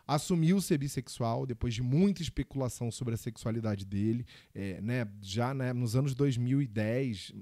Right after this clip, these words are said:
antes até as pessoas perguntavam a respeito. Enfim. Em vinte e sete de dezembro desse ano, ele vai fazer quarenta anos e ele é de Natal,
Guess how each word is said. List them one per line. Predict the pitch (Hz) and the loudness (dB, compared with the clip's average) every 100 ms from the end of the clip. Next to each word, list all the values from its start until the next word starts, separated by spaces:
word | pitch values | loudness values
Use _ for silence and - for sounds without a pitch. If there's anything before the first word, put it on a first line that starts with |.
| - | -2
antes | 151 156 139 127 | 2 2 0 -4
até | 117 131 | -2 -2
as | 131 | -2
pessoas | - - | -4 -6
perguntavam | 113 117 123 110 113 113 | -2 -2 -2 -4 -4 0
a | |
respeito. | 127 - 147 170 165 - - | 0 0 0 0 -2 -10 -6
Enfim. | 202 233 - 214 - - - - - _ _ | 0 0 2 -2 -2 -16 -20 -20 -20 _ _
Em | 240 277 | 0 2
vinte | 254 208 | 2 2
e | |
sete | - 202 165 | 2 2 0
de | |
dezembro | 165 170 156 156 | 2 4 4 2
desse | 151 139 - | 0 -4 -2
ano, | 147 165 | -2 -2
ele | 151 | -2
vai | 160 | -2
fazer | - 123 143 | -2 -2 -2
quarenta | - 170 151 175 214 220 | 4 6 6 4 2 4
anos | 160 127 131 160 - | 4 4 0 -4 -6
e | 190 | 2
ele | 190 | 2
é | 190 | 2
de | 156 | -2
Natal, | 180 214 - 147 143 165 | -4 -4 0 2 4 2